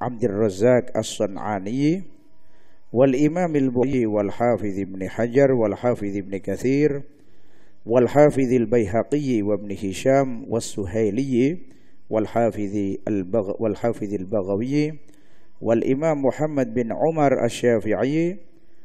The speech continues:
tilmidhil hafidhis Sakhawi wal Ashkhari lan Imam Al-Ashkhar wal Amiri lan Al-Amiri, wa sa'ubayyinu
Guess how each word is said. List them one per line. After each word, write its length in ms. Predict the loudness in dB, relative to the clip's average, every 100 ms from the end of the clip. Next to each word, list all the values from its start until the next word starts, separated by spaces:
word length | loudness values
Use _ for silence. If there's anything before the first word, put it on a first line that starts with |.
| -14 -14
tilmidhil 640 | 2 2 2 0 2 0 2
hafidhis 560 | 0 0 -2 -4 -6
Sakhawi 720 | -8 -4 -4 -2 -2 -2 -2 -8 -16 -16 -16 -14 -8
wal 220 | 0 2 2
Ashkhari 560 | -2 -4 -2 0 2
lan 160 | 0 -2
Imam 240 | -6 -8 -4
Al-Ashkhar 840 | -2 -2 -4 -6 2 2 2 -6 -12 -18 -16 -10
wal 200 | -2 0 2
Amiri 580 | 0 2 0 0 0
lan 160 | 0 0
Al-Amiri, 800 | -4 -2 2 2 2 2 2 0 -6 -16 -16 -14 -14 -14 -6
wa 80 | -4
sa'ubayyinu 800 | -2 -2 0 2 0 4 0